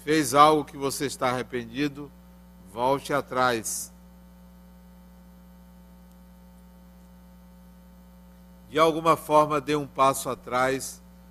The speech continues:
procurando resolver o que você prejudicou.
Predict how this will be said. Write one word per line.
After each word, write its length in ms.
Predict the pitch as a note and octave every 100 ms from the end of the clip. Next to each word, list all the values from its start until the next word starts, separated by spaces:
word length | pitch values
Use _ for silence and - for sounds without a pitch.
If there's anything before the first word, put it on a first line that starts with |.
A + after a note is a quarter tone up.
| - - -
procurando 760 | C3 D3 - C#3+ D3 D3 C#3
resolver 840 | C3 D3+ C#3+ C#3+ A2+ B2+ C#3 C3 A#2 - - - - - -
o 40 |
que 160 | - C#3+
você 360 | C#3+ C#3 D3+ C#3+
prejudicou. 880 | C#3 C#3 B2 B2+ B2+ - C3+ B2